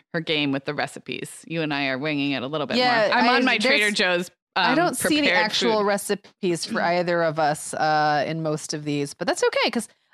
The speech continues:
Speaker 2: I also feel like I've gotten to the point where I don't use that many recipes a lot of the time.
Speaker 1: Yeah.
Speaker 2: I kind of wing, I'll, like, I'll,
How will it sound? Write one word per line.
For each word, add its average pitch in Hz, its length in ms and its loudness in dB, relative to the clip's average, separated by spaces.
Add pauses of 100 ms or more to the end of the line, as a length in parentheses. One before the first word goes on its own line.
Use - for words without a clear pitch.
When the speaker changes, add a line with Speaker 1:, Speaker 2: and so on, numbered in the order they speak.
Speaker 2:
I 330 60 2
also 453 200 2
feel 262 160 0
like 226 220 0
I've 214 140 0
gotten 202 180 2
to 180 80 -4
the - 80 -8
point 175 160 -4
where 165 100 0
I 190 40 0
don't 220 200 -4
use 214 300 -2 (120)
that 185 220 -2
many 175 160 -2
recipes 185 380 -2
a 151 60 -2
lot 139 80 2
of 131 60 0
the 143 120 -8
time. - 120 -2
Speaker 1:
Yeah. 427 200 0
Speaker 2:
I 175 60 -2
kind 208 260 0
of 196 100 -2
wing, 196 320 0
I'll, 254 140 2
like, 294 200 0 (260)
I'll, 226 280 0